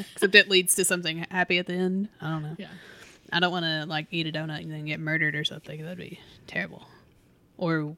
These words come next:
Speaker 1: would it?
Speaker 2: No, that's
Speaker 1: <laughs> I mean,
Speaker 2: um,
Speaker 1: that'd be a good way to die, I guess, with
Speaker 2: but it
Speaker 1: belly
Speaker 2: would,
Speaker 1: full of
Speaker 2: it would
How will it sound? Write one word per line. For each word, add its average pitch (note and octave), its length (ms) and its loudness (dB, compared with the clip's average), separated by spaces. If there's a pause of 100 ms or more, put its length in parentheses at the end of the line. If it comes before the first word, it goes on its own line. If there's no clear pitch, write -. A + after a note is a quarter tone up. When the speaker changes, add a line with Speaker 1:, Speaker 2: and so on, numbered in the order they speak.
(240)
Speaker 1:
would F#3 260 -6
it? F#3+ 300 -12 (640)
Speaker 2:
No, F#3 200 -6
that's F3+ 220 -8
Speaker 1:
<laughs> - 20 0
I - 20 10
mean, A#3 80 8 (600)
Speaker 2:
um, F#3+ 260 4
Speaker 1:
that'd F#3+ 140 8
be F#3+ 100 6
a F3 60 4
good F3 120 -2
way E3+ 100 2
to D#3+ 80 0
die, E3 200 2
I D3+ 60 -4
guess, D3+ 380 -2
with - 200 -16
Speaker 2:
but C#4 100 6
it C#4 40 6
Speaker 1:
belly C#4 140 8
Speaker 2:
would, A#3 40 2
Speaker 1:
full E3 120 2
of - 60 -2
Speaker 2:
it D#3+ 60 4
would E3+ 80 4